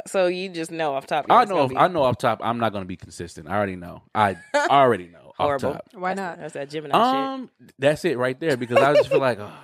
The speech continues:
Speaker 2: here we go. I gotta do another one.
Speaker 1: Is that how you feel
Speaker 2: Um,
Speaker 1: about our
Speaker 3: What you
Speaker 1: podcast?
Speaker 3: do?
Speaker 2: No, no, no. It's, it di-, it's different with us
Speaker 1: <laughs>
Speaker 2: because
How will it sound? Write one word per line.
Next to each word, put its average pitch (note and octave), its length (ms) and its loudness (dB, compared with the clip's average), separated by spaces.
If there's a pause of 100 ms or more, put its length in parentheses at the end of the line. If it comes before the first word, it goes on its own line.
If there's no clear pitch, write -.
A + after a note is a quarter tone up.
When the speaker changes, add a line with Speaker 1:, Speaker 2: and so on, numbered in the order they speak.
Speaker 2:
here - 100 -20
we - 60 -20
go. - 120 -20
I - 180 -20
gotta - 160 -20
do - 60 -20
another - 400 -20
one. - 1160 -20
Speaker 1:
Is A#3 80 -16
that C#4+ 80 -2
how G4 60 0
you G#4 140 2
feel A4 100 4
Speaker 2:
Um, G#4+ 60 -2
Speaker 1:
about D4 140 2
our B3 140 0
Speaker 3:
What D#4+ 200 -6
you D#4+ 60 -8
Speaker 1:
podcast? D4+ 460 -8
Speaker 3:
do? C#3 80 -6
Speaker 2:
No, F3 80 2
no, G#3 180 -2
no. C#3+ 140 4
It's, D3+ 140 -2
it C3 200 -10
di-, D#3 220 0
it's C#3+ 160 -6
different D#3+ 320 0
with A#2+ 180 0
us F4 300 2
Speaker 1:
<laughs> - 0 -
Speaker 2:
because A2 680 0